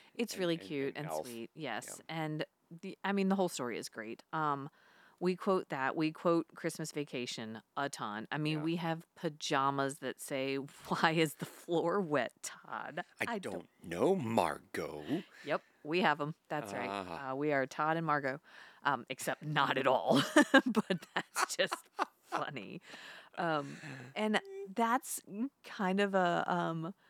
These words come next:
Speaker 1: a marker for me. If we love a movie so much that it becomes part of our daily vernacular,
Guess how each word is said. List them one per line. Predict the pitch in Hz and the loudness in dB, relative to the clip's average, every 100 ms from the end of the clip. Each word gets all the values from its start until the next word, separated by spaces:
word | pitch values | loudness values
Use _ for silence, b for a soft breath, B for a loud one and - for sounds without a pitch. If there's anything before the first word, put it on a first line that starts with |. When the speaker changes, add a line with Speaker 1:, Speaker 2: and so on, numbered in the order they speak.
| b b b b | b b b b
Speaker 1:
a | 180 | 0
marker | 165 165 - 180 160 | 4 4 4 4 4
for | - 147 | 2 -2
me. | 135 120 117 - | -2 -2 -4 -4
If | 165 - | -4 -2
we | 160 170 185 | 4 6 6
love | 180 170 | 6 4
a | 175 | 4
movie | 165 151 151 | 2 2 2
so | - - 143 | 0 2 4
much | 143 135 - | 4 0 0
that | 139 | -2
it | 139 | -2
becomes | 147 - 135 139 | -4 -4 -6 -6
part | - 131 139 | -2 -2 0
of | |
our | 135 139 | 0 0
daily | 147 120 127 135 | -2 -2 0 -2
vernacular, | 127 120 110 101 - 190 214 233 247 | -4 -6 -6 -8 -4 -2 0 0 -2